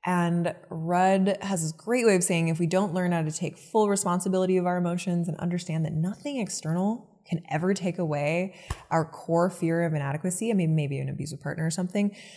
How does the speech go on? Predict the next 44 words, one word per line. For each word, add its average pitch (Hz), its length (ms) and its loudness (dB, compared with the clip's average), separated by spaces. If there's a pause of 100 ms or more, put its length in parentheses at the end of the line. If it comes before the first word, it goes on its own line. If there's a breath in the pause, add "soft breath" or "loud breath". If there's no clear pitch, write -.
(200 loud breath)
but 202 100 4
no 381 160 10
amount 214 260 8
of 170 60 4
muscle, 240 400 4
no 269 160 6
level 196 260 6
of 156 80 4
education, 160 600 0
no 185 100 4
surplus 160 440 -2
of 143 80 -4
money 143 380 -2 (600 loud breath)
is 160 100 0
gonna 165 180 2
help 160 260 -2
fix 147 220 -2
this, 147 400 -2 (120)
then 175 160 4
we're 175 100 2
gonna 220 160 0
remain 160 360 0
at - 120 -6
some 151 240 -4
level 143 240 -4
children 147 540 -8 (760)
and 180 160 2
not 190 280 0
that 175 360 0 (420 loud breath)
childlike 233 580 4
kind 170 580 0
that - 140 -8
we 170 100 -2
all 160 100 0
strive 160 360 -4
to 156 320 -2 (800)
remember 165 840 0
to 185 100 -2
be, 160 300 2
but 151 680 0
that 156 240 -4
kind 143 220 -6
of 139 120 -2
annoying 135 520 -4